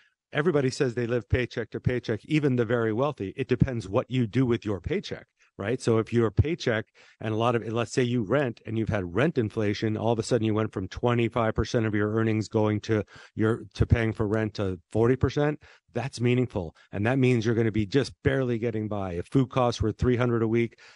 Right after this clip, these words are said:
you know, a couple of years ago, but now they're three hundred and fifty, that's meaningful. So it depends what you do with your paycheck. And while wages have grown about four, four point one percent year over year, inflation has kind of been in this average zone of about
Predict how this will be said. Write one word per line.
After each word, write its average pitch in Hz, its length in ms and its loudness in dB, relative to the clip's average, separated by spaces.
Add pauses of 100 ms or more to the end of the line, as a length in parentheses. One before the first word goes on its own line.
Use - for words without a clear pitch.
(140)
you 110 120 -2
know, 104 120 0
a 98 60 -2
couple 120 260 2
of 107 60 4
years 113 200 2
ago, 117 200 0
but 101 120 -2
now 110 220 -2
they're 107 100 0
three 117 220 0
hundred 110 220 -2
and 101 100 -10
fifty, 131 380 -2 (280)
that's 131 280 -4
meaningful. 123 500 2
So 110 180 0
it 98 40 -2
depends 107 360 0
what 123 200 0
you 135 140 0
do 123 160 2
with 117 140 -2
your 104 100 -6
paycheck. 127 480 -2 (260)
And 104 240 -2
while 107 200 2
wages 143 340 2
have 131 100 -4
grown 135 240 0
about 104 300 -4
four, 123 300 2
four 123 180 -2
point 120 200 -2
one 117 140 -2
percent 113 420 -4
year 113 160 0
over 107 220 -2
year, 113 340 0 (260)
inflation 113 720 0 (240)
has 117 140 -6
kind 123 180 -2
of 104 60 -2
been 127 140 0
in 117 100 0
this 110 160 -4
average 117 380 -2
zone 120 260 2
of 98 60 -6
about 101 220 -4